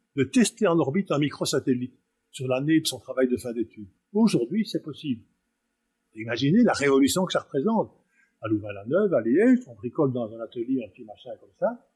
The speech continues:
on y met des antennes, toc, et Musk le lance. Lui, c'est une petite charge utile qu'on ne voit même pas sur sa fusée, deux mille sept cents euros le kilo,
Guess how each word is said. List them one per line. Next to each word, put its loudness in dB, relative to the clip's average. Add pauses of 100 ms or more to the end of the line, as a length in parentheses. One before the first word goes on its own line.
(260)
on -8
y -8
met -8
des -16
antennes, 0 (100)
toc, 2 (320)
et 2
Musk 0
le -4
lance. 2 (440)
Lui, 2
c'est -4
une -16 (440)
petite -18
charge -2
utile -2
qu'on -4
ne -10
voit -4
même -14
pas 2
sur -8
sa -14
fusée, 0 (460)
deux 4
mille 4
sept -2
cents -2
euros -2
le -10
kilo, 2